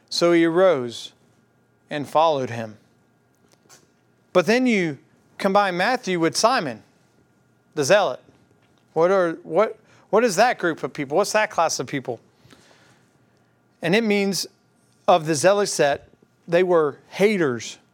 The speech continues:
They hated the Romans. They especially hated Jews who sold out to the Romans by cooperating with them. And of the Jewish sects that we have all talked about,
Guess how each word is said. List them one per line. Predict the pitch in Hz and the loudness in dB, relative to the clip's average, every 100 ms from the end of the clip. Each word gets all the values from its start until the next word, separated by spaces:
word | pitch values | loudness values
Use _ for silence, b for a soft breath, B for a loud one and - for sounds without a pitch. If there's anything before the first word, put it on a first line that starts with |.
| b b b - | b b b 0
They | 160 | 0
hated | 147 202 220 175 | 4 2 2 0
the | 151 | 2
Romans. | 151 156 175 196 - b b b | 2 0 -2 -6 -12 b b b
They | 160 151 | 0 0
especially | 143 - - 247 247 - 180 | -2 -6 0 0 0 0 0
hated | 147 165 156 139 | 0 0 0 -4
Jews | 120 185 185 151 - | -4 -2 -2 -2 -4
who | 156 | -4
sold | - 156 147 | 0 0 2
out | 202 226 | 0 -2
to | 165 | -4
the | 147 | -2
Romans | 139 139 143 156 B B B B - | 0 -2 -4 -8 B B B B 0
by | 156 156 139 b b - | 0 0 -4 b b -8
cooperating | - 160 196 254 - 180 143 135 | 0 4 4 2 0 0 0 -4
with | 127 127 | -6 -4
them. | 135 220 b b b _ | -4 -6 b b b _
And | 208 196 202 | -2 0 2
of | 214 269 269 | 2 2 2
the | 240 | 0
Jewish | 175 214 247 226 190 - - _ | 0 -2 2 2 0 -4 -14 _
sects | - - 262 233 165 - - | -6 0 2 2 0 -6 0
that | 175 - | 0 0
we | 165 190 | 0 0
have | 175 | 2
all | 170 196 | 2 2
talked | 190 - 247 233 175 | 0 -2 0 0 -2
about, | 135 127 139 - | 0 0 -2 -6